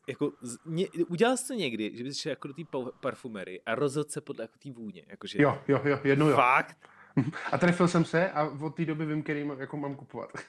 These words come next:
Speaker 2: <laughs>
Speaker 1: A jakože, jakože jsi tam dal na tu, na tu, na tu tyčičku, na ten papíreček a udělal
Speaker 2: No.
Speaker 1: jsi-, a zase jsi řekl, "Tenhle ne, ten je moc ovocnej." A pak jsi
Speaker 2: No.
Speaker 1: šel a dal jsi,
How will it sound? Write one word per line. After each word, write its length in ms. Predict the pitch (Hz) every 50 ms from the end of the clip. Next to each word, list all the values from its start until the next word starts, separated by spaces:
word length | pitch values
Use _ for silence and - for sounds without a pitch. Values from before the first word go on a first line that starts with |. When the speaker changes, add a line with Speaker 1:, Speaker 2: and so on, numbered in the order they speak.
| - 175
Speaker 2:
<laughs> 260 | 175 - - 175 -
Speaker 1:
A 80 | 165 165
jakože, 440 | 180 175 175 180 175 143 185 165 156 - -
jakože 340 | 151 139 131 139 135 147
jsi 180 | 127 127 135 -
tam 160 | - 139 131
dal 160 | 123 117 117
na 80 | 117 110
tu, 160 | - - 113 -
na 120 | - 117 104
tu, 180 | - - - 123
na 140 | 117 113 104
tu 160 | - - 120
tyčičku, 960 | - - 165 165 - 170 147 - - - - 147 139 135 131 131 127 123 123 120 _ -
na 60 | 123
ten 140 | 117 123 107
papíreček 600 | 120 117 - 139 135 123 123 - - 127 - -
a 60 | 117
udělal 300 | 120 117 113 113 113 113
Speaker 2:
No. 100 | 101 104
Speaker 1:
jsi-, 60 | 107 - - - - - - - - - _ _ _ _ _ _ _ _ _ _ _ - -
a 100 | 127 127
zase 200 | 127 139 156 - -
jsi 0 | -
řekl, 180 | 127 113 - -
"Tenhle 280 | 139 135 139 123 120
ne, 140 | 104 104 107
ten 140 | - - 120
je 60 | 113
moc 200 | 110 101 95 -
ovocnej." 680 | - 110 98 104 - - - 113 107 104 104 104 107 107 _ _ _ _ _ -
A 60 | -
pak 160 | - - 101 -
jsi 120 | - 147
Speaker 2:
No. 100 | 131 120
Speaker 1:
šel 200 | 113 117 120 113 - - - -
a 80 | - 131
dal 140 | 127 123 117
jsi, 120 | - 117